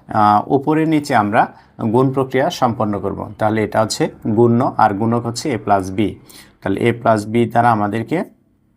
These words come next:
এ স্কয়ার প্লাস বি স্কয়ারকে গুণ করতে হবে। আমরা এ দ্বারা প্রথমে এই, আহ, প্রথম রাশির দুইটি পদকেই গুণ করব।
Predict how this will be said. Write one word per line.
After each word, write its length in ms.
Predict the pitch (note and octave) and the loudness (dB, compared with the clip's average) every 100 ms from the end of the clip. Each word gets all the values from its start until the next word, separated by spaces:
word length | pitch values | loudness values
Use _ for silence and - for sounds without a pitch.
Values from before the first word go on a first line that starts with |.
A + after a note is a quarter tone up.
| _ _ _ _ _ - | _ _ _ _ _ 2
এ 160 | C3+ | 4
স্কয়ার 320 | C#3+ - B2+ | 4 2 2
প্লাস 380 | A#2 A2+ D#3 - _ _ _ _ _ _ | 2 0 0 -4 _ _ _ _ _ _
বি 180 | B2 C3 | 2 2
স্কয়ারকে 540 | C3 - A#2+ A#2+ F3 B3 - _ | 2 4 4 4 -2 -4 -6 _
গুণ 260 | A#2 C3+ D3+ | -2 0 0
করতে 260 | D#3+ - | -2 -4
হবে। 180 | G2 F2+ | -6 -4
আমরা 420 | F#2+ A#2 C#3 A2+ - | -4 2 4 4 0
এ 180 | D#3+ D#3+ | 0 0
দ্বারা 260 | D#3 D#3 D3+ | 4 4 2
প্রথমে 400 | B2+ A#2+ C#3 G3 | 0 -4 -4 -8
এই, 420 | - A#2+ A2 G#2+ - | -4 -2 -2 -4 -6
আহ, 180 | A2 G#2+ | -4 -2
প্রথম 400 | C3+ C3+ D#3+ D3+ | -2 -2 0 0
রাশির 320 | C#3+ C3 G#2+ | 0 0 2
দুইটি 300 | C3 D3 E3 | 2 2 -2
পদকেই 480 | D3 B2 B2 A#2+ G2+ | 0 0 0 -2 0
গুণ 200 | A2+ G#2+ | -2 -2
করব। 340 | A2+ A2+ D#3 | -4 -4 -6